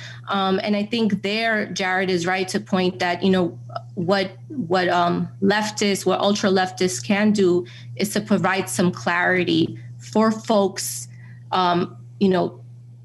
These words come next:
taking on these issues, right? Um, figuring out ways in which we could kind of gel these struggles together, um, and facing to the sober reality that seventy million people did vote for Trump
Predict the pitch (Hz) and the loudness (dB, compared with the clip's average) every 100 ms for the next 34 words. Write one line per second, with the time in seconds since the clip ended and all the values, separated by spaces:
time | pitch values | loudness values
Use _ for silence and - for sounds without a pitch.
0 | - - - 220 214 214 190 190 185 180 | -20 -20 -4 -2 2 2 2 2 2 4
1 | 180 165 180 180 - - - - - - | 2 2 -2 -2 -2 0 0 0 -6 -4
2 | 180 175 180 180 - 180 175 - - 233 | -2 0 0 -2 0 2 0 -2 -6 -2
3 | 226 220 220 202 175 196 202 202 180 185 | 0 0 0 0 0 0 0 0 0 0
4 | 185 202 208 202 214 185 165 165 190 196 | -2 -4 -2 -4 -2 -2 -2 -2 -2 2
5 | 202 196 175 180 - - 175 175 175 175 | 2 2 2 2 2 -2 -2 0 -2 -2
6 | - - 175 170 165 175 175 - - - | -4 -2 0 0 0 -2 -2 -6 -12 -16
7 | - - 180 175 170 - - 254 302 294 | -16 -4 0 2 0 -2 -2 0 2 0
8 | - - - - - - - - 254 339 | -2 -10 -20 -20 -20 -20 -20 -6 0 0
9 | 339 285 262 233 214 214 220 220 220 233 | 2 2 4 4 2 2 -2 0 0 0
10 | 214 185 220 254 208 196 185 180 - 220 | 0 0 -2 0 0 0 -2 -4 -4 -2
11 | 254 254 254 220 208 226 240 240 240 233 | 0 0 0 2 2 2 0 0 0 0
12 | 240 175 247 220 170 - - - - - | 0 0 0 0 -2 -4 -10 -8 -6 -6
13 | - | -8